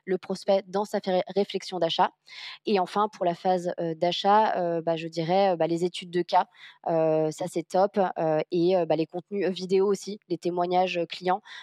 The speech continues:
heu, en vidéo, ça peut, heu, très bien fonctionner. Ça dépend vachement, heu, des entreprises et de leur process, heu, de vente, heu, et cetera. Nous, par exemple, la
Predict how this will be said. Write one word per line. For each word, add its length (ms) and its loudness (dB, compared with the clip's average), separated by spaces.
heu, 540 2
en 100 0
vidéo, 320 -2
ça 160 -2
peut, 260 -2
heu, 60 0
très 200 -4
bien 160 0
fonctionner. 440 -6
Ça 120 -4
dépend 300 0
vachement, 720 0
heu, 160 2
des 180 -2
entreprises 640 -4
et 100 0
de 60 -6
leur 180 0
process, 600 -2
heu, 160 0
de 180 -2
vente, 340 0
heu, 680 2
et 140 -4
cetera. 320 -2
Nous, 240 -2
par 180 0
exemple, 340 -2
la 120 4